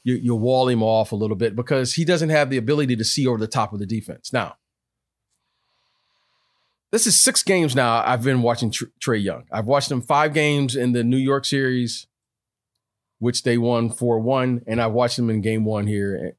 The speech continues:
against the S-, Sixers. Tom Thibodeau, who's a defensive coach,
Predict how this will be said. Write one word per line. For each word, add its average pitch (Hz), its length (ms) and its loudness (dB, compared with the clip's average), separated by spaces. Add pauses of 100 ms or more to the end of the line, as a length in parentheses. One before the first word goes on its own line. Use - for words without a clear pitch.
against 107 300 -6
the 92 40 -12
S-, - 220 -8
Sixers. - 500 -8 (1900)
Tom 208 260 0
Thibodeau, 147 380 2
who's 120 180 2
a 123 60 2
defensive 110 460 -4
coach, - 360 -6